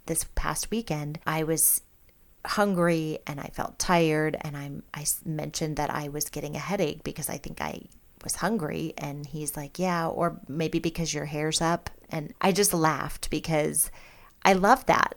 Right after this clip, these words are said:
I love, I didn't even realize my hair was up, and that was probably exactly why I had gotten a headache, 'cause it had been pulling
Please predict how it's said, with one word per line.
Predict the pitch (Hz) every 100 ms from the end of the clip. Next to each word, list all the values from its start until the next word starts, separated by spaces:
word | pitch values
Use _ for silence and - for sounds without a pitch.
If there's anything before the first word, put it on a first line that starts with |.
| -
I | 190
love, | 185 180 170 -
I | 151 180
didn't | 247 185 160 160
even | - 170 175 175
realize | 170 262 175 151 151 151
my | 151 147
hair | 147 156 160
was | 151 156 -
up, | 156 156 -
and | - 151
that | 147 -
was | 151 -
probably | - - 196 196 156
exactly | 151 147 - 165 - 156
why | 143 147 143 147 -
I | - 151
had | 147 143 -
gotten | 151 -
a | 147
headache, | 160 196 156 - -
'cause | 151 156
it | 156
had | 143
been | - 151 151
pulling | - 208 175 143 151